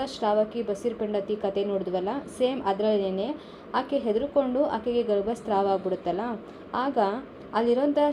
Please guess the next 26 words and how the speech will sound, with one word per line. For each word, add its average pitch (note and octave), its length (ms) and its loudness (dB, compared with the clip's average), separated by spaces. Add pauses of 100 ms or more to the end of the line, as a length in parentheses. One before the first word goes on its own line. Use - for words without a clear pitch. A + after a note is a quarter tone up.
ಶ್ರಾವಕರೆಲ್ಲ A#3 560 2
ಒಟ್ಟಾಗಿ G#3+ 540 2
ಋಷಿಗಳ G#3+ 300 0
ಹತ್ರ G#3 220 0
ಹೋಗಿ G3+ 360 2
ವಿನಮ್ರತೆಯಿಂದ A3 720 0
ಬೇಡ್ಕೊತಾರೆ, F#3 680 -2 (320)
ಪೂಜ್ಯರೇ, G#3 460 2 (260)
ಕಾಲ C4 220 2
ತುಂಬ B3+ 240 0
ಕೆಟ್ಟೋಗ್ಬಿಟ್ಟಿದೆ, G#3+ 760 0
ಹಾಗಾಗಿ A#3 540 -2
ನೀವೀಗ A#3 360 -4 (440)
ಹೊರಗೆ C#4+ 340 4
ಅರೆಬಟ್ಟೆಯನ್ನು A#3 760 2
ಹಾಕಿ A3 520 -4
ಒಳಗೆ G#3+ 380 4
ದಿಗಂಬರ A3+ 360 0
ರೂಪವನ್ನ G3+ 420 0
ತಾಳಿ, F#3+ 380 -2 (680)
ಒಳ್ಳೆಯ G#3 300 4
ಕಾಲ G#3 320 2
ಬಂದಾಗ G3+ 440 0 (640)
ನೀವು C#4+ 300 2
ಪ್ರಾಯಶ್ಚಿತ್ತ B3 460 2 (120)
ಕೈಗೊಂಡು B3 420 2